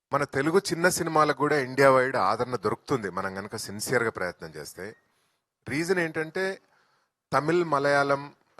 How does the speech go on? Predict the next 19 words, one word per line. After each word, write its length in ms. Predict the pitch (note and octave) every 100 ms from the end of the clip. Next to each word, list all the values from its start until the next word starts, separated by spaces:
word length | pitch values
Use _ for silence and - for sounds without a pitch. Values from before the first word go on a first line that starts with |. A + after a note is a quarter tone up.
| -
కన్నడ 260 | A#2+ C3+
ఇండస్ట్రీలో 640 | C#3 C3 B2+ A#2+ - A#2+ C#3
సాహిత్యం, 640 | C3+ A2+ C#3+ D3+ C3 E2+ - _
వాళ్ళ 220 | G#2+ A#2+
సాహిత్యానికి 680 | B2 A2 B2 D3+ - C#3+ C#3 -
చాలా 600 | - A#2 D3 D#3 C#3 A2 -
ఇంపార్టెన్స్ 520 | A2+ B2+ A#2+ A2 G2+
ఇస్తారు. 500 | F2+ - F2 F2+ C3+ _ _ _ _ _ C#3+
గత 80 | -
పదిహేను 420 | - C3+ D#3+ F3
సంవత్సరాలుగా 600 | D#3 C#3+ D3 D#3+ D3+ D3+
మన 200 | D3+ B2+
తెలుగు 300 | A#2+ A#2 B2+
సాహిత్యానికి 600 | C3+ C3 B2+ - B2 B2
కొంచెం 520 | C3+ F#3+ D#3 - C#3+ - -
నిజంగా 320 | G#2+ A2 C3 C3+
మనం 200 | A#2+ G#2+
దూరం 300 | A#2+ D#3 C3+
అయ్యాం. 380 | A2+ A2+ D#2